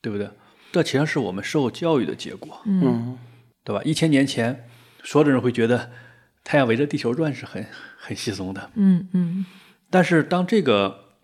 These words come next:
Speaker 1: 这个知识或这个认知根深蒂固到你脑子里当中的时候，你会意识不到它会潜移默化地对你很多很多的判断都产生影响。
Speaker 3: 嗯。
Speaker 1: 也就是说，当你在看到就是传统的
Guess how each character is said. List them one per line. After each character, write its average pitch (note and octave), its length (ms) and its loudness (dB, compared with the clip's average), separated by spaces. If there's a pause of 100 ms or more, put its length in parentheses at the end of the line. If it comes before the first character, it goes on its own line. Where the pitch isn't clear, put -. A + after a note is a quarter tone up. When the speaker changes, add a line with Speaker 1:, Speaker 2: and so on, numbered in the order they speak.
(120)
Speaker 1:
这 D3+ 100 2
个 C#3+ 80 4
知 F#3+ 240 2
识 E3+ 80 2
或 C#3 140 2
这 C3 80 2
个 C3 80 6
认 D#3 180 4
知 D3 200 0
根 F3+ 160 2
深 D#3+ 120 0
蒂 E3+ 120 2
固 D#3 120 4
到 D3+ 120 4
你 E3 80 2
脑 C3 260 0
子 B2 100 -2
里 G2+ 200 -4
当 A2+ 180 -2
中 A#2 180 -4
的 A#2 80 -2
时 A2+ 140 -10
候， G2+ 320 -12
你 A#2+ 140 -4
会 D#3+ 120 4
意 F#3 60 4
识 D#3+ 140 2
不 D#3+ 100 2
到 E3 100 4
它 C#3+ 80 0
会 D3+ 120 4
潜 - 240 -4
移 - 20 -2
默 C#3+ 180 -2
化 D#3 180 -4
地 G#2+ 120 0
对 C3+ 160 -2
你 G2+ 220 -4 (260)
很 A2 180 -6
多 E3 120 8
很 A#2 180 0
多 G#2+ 80 0
的 - 60 -6
判 B2+ 180 -2
断 A#2+ 220 0
都 G3 180 4
产 G2 220 -6
生 G2 120 -12 (140)
影 A2+ 80 -16
响。 - 100 -18 (200)
Speaker 3:
嗯。 B2 400 2 (960)
Speaker 1:
也 A#2 100 0
就 D3 140 4
是 - 20 0
说， E3 140 2
当 E3 240 -2
你 A2 80 0
在 C3 100 0
看 D3+ 320 0
到 A#2 240 4
就 A#2+ 160 -4
是 A2+ 260 -6
传 A#2+ 240 -6
统 A#2+ 220 -6 (300)
的 G2 260 -8